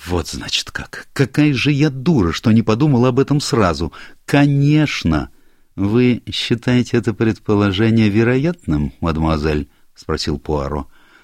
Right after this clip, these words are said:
«Говорю вам, я была дурой, что не подумала об этом. Барбара несколько раз занимала у меня небольшие суммы денег в последние полгода, и я видела, как она сидела над своей чековой книжкой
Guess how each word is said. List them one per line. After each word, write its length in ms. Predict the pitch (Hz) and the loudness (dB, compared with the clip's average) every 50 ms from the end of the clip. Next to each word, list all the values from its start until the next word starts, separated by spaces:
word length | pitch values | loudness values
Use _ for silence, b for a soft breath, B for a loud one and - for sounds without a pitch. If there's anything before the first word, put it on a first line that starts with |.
| b b b - - | b b b -14 -10
«Говорю 640 | 135 107 92 113 110 107 117 113 113 117 143 143 | -6 -2 0 0 2 2 2 2 2 0 0 2
вам, 160 | 113 90 80 82 | 2 2 0 0
я 180 | 78 104 117 | 0 0 0
была 320 | 107 107 123 123 131 131 110 | 2 2 2 2 2 2 0
дурой, 520 | 92 82 82 87 139 165 156 113 98 87 | -2 -4 -2 0 2 2 4 2 2 2
что 200 | - - - 113 | 0 -2 0 0
не 140 | 110 127 127 | 2 2 0
подумала 720 | - - 135 139 131 135 165 160 127 95 87 82 80 85 | 0 0 0 0 0 0 2 2 2 2 2 2 0 0
об 140 | 90 90 107 | 0 0 0
этом. 340 | 98 85 - 76 69 62 B B B B B B B B | 0 0 -2 -4 -8 -8 B B B B B B B B
Барбара 440 | - 87 104 120 123 113 123 120 117 | -4 0 0 0 2 2 2 2 2
несколько 520 | 110 113 139 - - - 120 - - 104 | 2 2 2 0 0 -2 -2 0 0 0
раз 200 | 101 127 143 135 | 0 2 0 0
занимала 520 | 101 92 104 104 101 101 107 127 139 131 127 | 0 2 2 4 4 4 4 2 2 2 2
у 60 | 120 | 2
меня 240 | 120 113 120 127 127 | 2 4 4 4 4
небольшие 560 | 131 120 90 92 95 98 - - 147 139 127 | 4 2 2 2 0 0 -2 -2 -2 -2 -2
суммы 400 | - - 131 131 123 123 135 139 | -2 -2 0 0 2 2 2 0
денег 400 | 123 120 147 131 92 78 - - | 0 0 0 0 0 0 -4 -4
в 40 | - | -6
последние 480 | 90 82 - - 92 78 80 90 87 | -6 -4 -2 -2 -2 0 0 0 0
полгода, 520 | - 92 90 90 85 87 87 82 78 80 B B B B B B B B - | 0 -2 -2 0 0 0 0 0 0 -2 B B B B B B B B 0
и 80 | 107 | 2
я 280 | 117 123 117 147 160 165 | 2 4 4 2 2 2
видела, 520 | 127 127 120 104 92 82 92 90 90 90 | 0 2 2 2 2 2 2 2 0 0
как 240 | - - 92 85 - | 0 -2 -2 0 0
она 160 | 95 95 98 | 0 0 0
сидела 540 | 92 - - 101 92 92 120 131 131 120 110 | -2 -2 -2 -2 0 0 0 2 2 2 2
над 180 | 98 98 87 - | 0 -2 -2 -2
своей 280 | - 90 92 101 101 | -2 0 0 0 0
чековой 480 | - - 110 95 - - 87 80 78 73 | 0 -2 -2 -2 -2 -2 -2 0 -2 -2
книжкой 600 | - - 95 90 87 - - - 131 135 139 139 | -2 -2 0 0 0 -2 -2 0 0 0 0 -2